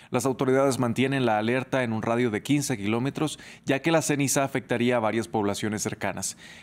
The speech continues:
El Ubinas estuvo dormido durante varios años, pero volvió a emitir material volcánico a principios de julio. Anteriormente, en dos mil diecinueve, arrojó cenizas que llegaron hasta la vecina Bolivia.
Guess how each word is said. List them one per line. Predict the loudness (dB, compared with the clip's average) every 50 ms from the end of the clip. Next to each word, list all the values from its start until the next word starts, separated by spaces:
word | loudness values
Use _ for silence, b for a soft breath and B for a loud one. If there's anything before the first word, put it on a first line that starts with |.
| B B
El | 0 2
Ubinas | 4 4 4 2 2 2 0
estuvo | 0 0 2 2 2 4 4
dormido | 2 2 2 2 2 2 2 2 4
durante | 2 2 2 0 -2 0 0
varios | 0 2 2 0 0 0 0
años, | 0 0 0 0 -2 -2
pero | -2 -2 0 0 0
volvió | 0 0 0 2 2 2 2 2
a | 2
emitir | 0 0 -2 0 -2 0 0
material | 0 -2 -2 -2 -4 -2 -2 -2 -2
volcánico | 0 -2 -2 -2 -2 -2 -2 -2 -2 -4 -2 -2 -4
a | -2 -2
principios | -2 -4 -2 -4 -4 -2 -4 -4 -2
de | -6
julio. | -6 -4 -2 -2 -2 -2 -4 -8 -12 B B B B B B B B
Anteriormente, | -4 -2 -2 2 2 2 4 4 2 2 2 2 2
en | 2
dos | 2 0 2
mil | 2 2 2
diecinueve, | 2 2 2 2 2 2 2 2 0 0
arrojó | 0 0 -2 -2 -2 -2 -2
cenizas | 0 -2 0 0 2 2 2 0 0 0 0 -2 -2 -4
que | -4 -4
llegaron | -2 -2 0 0 0 0 -2 -4 -6 -4
hasta | -2 -2 -2 -2 -4 -4 -4 -2 -2
la | 0 0 0
vecina | 0 -2 -2 -2 -2 -2 -2 0 0 0
Bolivia. | 0 0 -2 -2 -4 -8 -12 -18 -20 -20